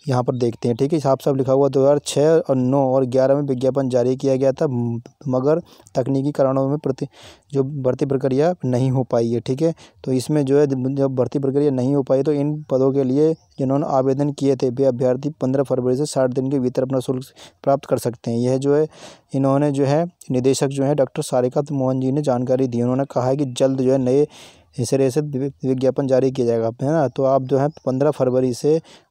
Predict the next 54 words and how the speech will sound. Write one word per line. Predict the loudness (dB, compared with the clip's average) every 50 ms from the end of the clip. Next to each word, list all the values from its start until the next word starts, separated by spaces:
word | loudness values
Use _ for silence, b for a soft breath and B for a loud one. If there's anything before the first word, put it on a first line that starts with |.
| _ -2
और | -2 -2
स-, | -2 -4 -6 -4 -4 -4 -6 -8 -10 _
मतलब | -6 -4 -2 -4
साठ | -2 0 2 2 2 2
दिन | 0 -2 -2 -2
तक, | 0 0 -2
मतलब | 0 0 -2 -2 -2
दो | -2 0 2 2 2 2 0 -2 -6 -8 _ _ _ _ -6
महीना, | -4 -2 -2 -2 -2 -2 -4 -6 B B B B B B _ _ -2
पन्द्रह | -2 0 0 0
फरवरी | 0 2 2 2 2 0 0
के | 0 2
बाद | 4 4 2 2 -2 -4 -4
पन्द्रह | -4 -2 0 0 0 0
मार्च, | 0 0 0 0 0 0 -2 -4
पन्द्रह | -2 0 0 0
अप्रैल | 0 0 0 0 0 -2
तक | -2 -4
अपना | -4 -2 -2 -4
शुल्क | -4 -2 -4 -4 -2 -2
जो | -2 0
है, | 0 0 -2
पन्द्रह | -4 -6 _ -6 -4 -4 -2 0 -2
अप्रैल | -2 0 -2 -2 -2 -2
तक | -2 -2
अपना | -2 -2 -2 -4
शुल्क | -4 -4 -2 -4 -4 -4 -4
वो | -6
वापस | -6 -4 -4 -4 -2 -2 -4 -4 -4
ले | -4 -4
सकते | -4 -6 -8 _ -8 -8
हैं, | -6 -6 -6
ठीक | -6 -6 -2 -2
है। | -2 -2 B B B B B B B B B -8 -2
और | 0 2 2 2
तो | 2 2 2 4
और | 4 4 2 2 -2 -4 -8 _ _ _ _ _ _ _ _ _ _ -8 -6
इसमें | -4 -2 0 0 0
नए | 2 2 2 2
सिरे | 2 2 2 2
से | 2
भर्तियां | 0 -2 -4 -8 -4 -2 -2 -2 0 0 -2 0 0
होंगी। | 0 -2 -2 -2 -4 -4
फिर | -4 -4 -4
साफ | -2 0 0 0 0
साफ | 0 -2 -2
लिखा | 0 0 0 0
हुआ | 2 4 4 4
है | 4
इसमें | 2 2 0 -2 0
जो | 0 0
सात | 0 0 0 -2
सौ | 0 0 0 0
अस्सी | 0 -2 -4 -10